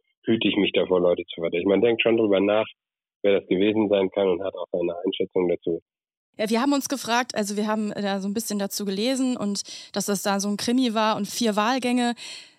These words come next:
Speaker 2: Sieht man das nicht so einer Person, die da so, so eine hinterhältige Nummer abzieht,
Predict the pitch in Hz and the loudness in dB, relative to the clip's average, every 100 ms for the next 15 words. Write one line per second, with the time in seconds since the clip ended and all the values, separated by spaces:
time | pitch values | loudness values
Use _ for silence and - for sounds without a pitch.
0 | _ - 196 302 330 294 247 - 247 226 | _ -8 -2 0 2 2 2 0 0 0
1 | 226 226 226 208 214 190 240 220 220 220 | 0 0 -2 -4 -4 -2 -2 0 -2 -2
2 | 208 202 202 - _ 208 214 220 220 208 | -2 -2 -4 -10 _ -8 -4 -2 -2 -4
3 | 214 208 269 254 220 226 220 220 226 202 | -4 0 0 0 -2 -2 0 0 0 -2
4 | - - - - 226 220 | -6 -12 -10 -8 -6 -6